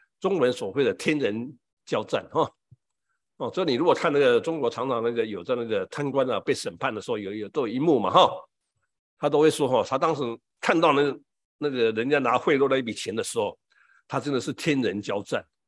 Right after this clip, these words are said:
是不是这样？他也是要拿还是不拿？拿了以后，然后不拿的话，他知道说他整个单位的人都对他都会有意见，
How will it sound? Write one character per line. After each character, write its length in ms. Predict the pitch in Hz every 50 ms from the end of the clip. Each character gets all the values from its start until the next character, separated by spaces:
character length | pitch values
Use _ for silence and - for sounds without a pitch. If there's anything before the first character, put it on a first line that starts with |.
| _ 147 139 - - _ _ _ _ _ _ _ _ _ _ _ _ _ _ _
是 120 | - 180
不 80 | 165 160
是 60 | 165
这 60 | 156
样？ 100 | 147 120 - - - _ _ _ _ _ _ _ _ _ _ _ _ _ _
他 140 | - 160 139
也 60 | 127
是 260 | 143 151 143 139 147
要 140 | - 220 196
拿 240 | 160 135 120 117 113 104 - _
还 100 | 117 123
是 100 | - -
不 120 | 127 120
拿？ 200 | 101 85 90 - - _ _ _ _ _ _ _ _ _ _ _ - 120 101 87 - _ _ _ _ _ _ _ _ _ _ _ _ _ _ _ _ -
拿 220 | - 156 165 226
了 100 | - 233
以 120 | - 143 143
后， 380 | 185 180 143 127 123 - - _ _ _ _ _ _ _ _ _ _ _ _ _ _ _ _ _ _
然 120 | - 135 156
后 240 | 170 151 123 - -
不 120 | - -
拿 180 | 262 220 170 175
的 100 | 170 165
话， 140 | 156 185 151
他 140 | - 175
知 140 | 170 165 165
道 120 | 165 147 135
说 260 | - 143 135 143 - _ _ _ _ _
他 140 | - 165
整 200 | 165 165 - 98
个 60 | 98 95
单 200 | - 170 127 127
位 140 | 131 131 113
的 60 | 98
人 120 | 92 98
都 140 | 101 120 110
对 160 | 104 147 120
他 180 | 101 - 113 107
都 140 | 98 120 110
会 100 | 104 110
有 100 | 95 92
意 120 | - 120 98
见， 240 | - - 113 -